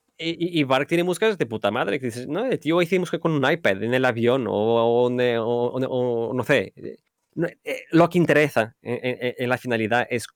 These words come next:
cómo bien te sientes tú haciendo tu música. Cómo hace, cómo hace sentido en tu cabeza, eh, eh, cómo te sientes confortable haciendo tu música y que aceptes lo que haces.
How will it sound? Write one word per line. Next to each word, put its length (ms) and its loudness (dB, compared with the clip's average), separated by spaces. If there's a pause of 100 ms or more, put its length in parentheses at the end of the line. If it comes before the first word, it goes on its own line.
(100)
cómo 400 2
bien 340 2
te 140 2
sientes 540 -2
tú 180 2
haciendo 380 0
tu 160 -6
música. 560 -2 (600)
Cómo 320 4
hace, 360 2
cómo 240 0 (160)
hace 320 -2
sentido 560 0
en 100 0
tu 140 -4
cabeza, 480 2
eh, 100 -6
eh, 640 0
cómo 160 -2
te 100 -2
sientes 260 -2
confortable 520 0
haciendo 240 -4
tu 140 -6
música 440 -4 (720)
y 120 0
que 120 6
aceptes 800 2 (760)
lo 160 0
que 100 2
haces. 420 -4